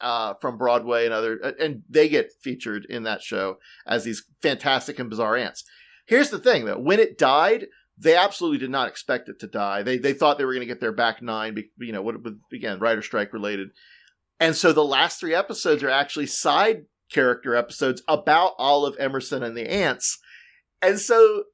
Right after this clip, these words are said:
they really don't get to do anything to resolve, uh, Chuck and Ned's love story. And it's a love story. They do fall in love, spoilers.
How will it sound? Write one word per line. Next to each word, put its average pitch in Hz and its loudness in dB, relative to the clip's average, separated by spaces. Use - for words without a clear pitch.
they 202 0
really 226 4
don't 220 4
get 208 -4
to - -8
do 208 -10
anything 170 -4
to 170 -4
resolve, 160 2
uh, 160 0
Chuck 165 -2
and 156 -6
Ned's 151 0
love 160 2
story. 135 0
And 185 2
it's 220 2
a 262 2
love 277 2
story. 110 -6
They 147 -2
do 226 -12
fall 190 -2
in 190 -4
love, 123 -2
spoilers. 135 -4